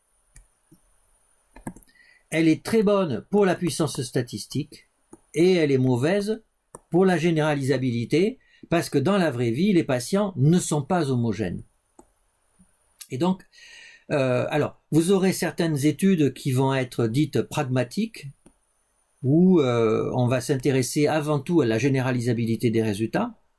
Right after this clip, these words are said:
Ça va se traduire par un nombre de sujets à inclure qui va être considérable,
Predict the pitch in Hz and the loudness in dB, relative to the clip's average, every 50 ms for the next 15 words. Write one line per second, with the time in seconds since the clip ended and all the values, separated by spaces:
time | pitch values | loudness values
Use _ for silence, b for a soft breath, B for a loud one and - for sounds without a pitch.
0 | B B B B - - 147 139 147 139 - 160 - - 143 139 135 143 156 131 | B B B B -4 -2 0 0 0 0 -2 -2 -4 -2 -4 -2 0 0 0 0
1 | - 143 120 117 120 131 147 156 143 123 110 113 107 113 110 - - 139 120 127 | 0 -2 -2 0 0 2 2 2 0 0 0 0 0 0 -2 -2 -4 -2 0 0
2 | 139 123 117 120 113 113 - 147 139 131 - 117 104 107 101 101 - - 139 127 | 0 0 0 -2 -4 -2 -2 -2 -2 0 -2 -2 -2 -2 -4 -6 -6 -4 -4 -4
3 | 120 - - 113 107 107 95 104 117 151 185 254 247 | -4 -4 -4 -2 -2 -2 -2 -2 -2 -4 -4 -6 -8